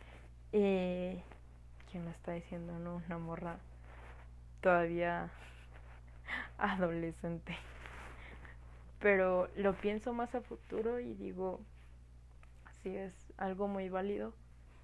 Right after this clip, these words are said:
que ahorita los ideales que tenemos también como morros, bueno,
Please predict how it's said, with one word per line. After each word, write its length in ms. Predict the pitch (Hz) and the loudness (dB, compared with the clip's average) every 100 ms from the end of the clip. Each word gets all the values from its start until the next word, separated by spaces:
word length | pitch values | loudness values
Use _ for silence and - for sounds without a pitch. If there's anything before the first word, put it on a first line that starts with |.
| - - - - - | -18 -18 -18 -18 0
que 120 | 196 | 6
ahorita 380 | 185 180 185 214 | 8 6 6 6
los 240 | 214 208 | 6 4
ideales 480 | 196 180 180 180 196 | 0 4 4 4 0
que 100 | - | -4
tenemos 460 | 202 190 190 190 185 | -4 -4 -4 -6 -6
también 360 | 190 185 180 | -4 -2 -2
como 300 | 180 196 196 | -2 0 0
morros, 480 | 180 180 190 208 233 - - - - - - - - - - - | 0 0 0 0 -4 -8 -18 -20 -20 -20 -20 -18 -18 -18 -18 -10
bueno, 240 | 202 185 | -4 -4